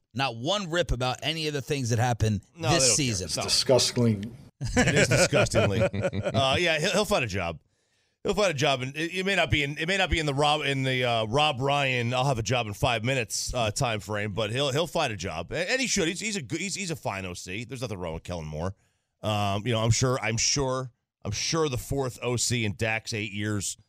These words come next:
Speaker 2: is finally gonna be the one that works. I'm sure it's gonna happen like that.
Speaker 1: <laughs>
Speaker 2: Uh,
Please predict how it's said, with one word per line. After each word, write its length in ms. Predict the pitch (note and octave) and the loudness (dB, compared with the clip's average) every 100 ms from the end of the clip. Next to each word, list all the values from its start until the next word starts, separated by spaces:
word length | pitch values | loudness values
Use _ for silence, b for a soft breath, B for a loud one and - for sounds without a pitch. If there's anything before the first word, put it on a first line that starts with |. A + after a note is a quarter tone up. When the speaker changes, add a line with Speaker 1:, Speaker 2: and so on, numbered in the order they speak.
| - | -12
Speaker 2:
is 140 | - | -8
finally 280 | - G#2+ G#2+ | -4 -2 -2
gonna 160 | G#2 G#2 | -2 -2
be 120 | G#2 | -2
the 80 | G2+ | -2
one 100 | G2+ | -4
that 80 | G2 | -4
works. 460 | F#2+ G2 - - - _ _ _ - | -6 -8 -10 -18 -18 _ _ _ -14
I'm 60 | F#2 | -6
sure 280 | - B2+ | -2 0
it's 100 | G#2+ | -2
gonna 140 | G#2+ G2 | -4 -4
happen 320 | G2+ G2 F2+ | -4 -2 -2
like 200 | F#2 F2+ | -4 -8
that. 240 | F#2 F2 - | -8 -8 -12
Speaker 1:
<laughs> 480 | - - - - - | -18 -18 -16 -16 -8
Speaker 2:
Uh, 400 | F#2 F#2 F2+ | -4 -2 -2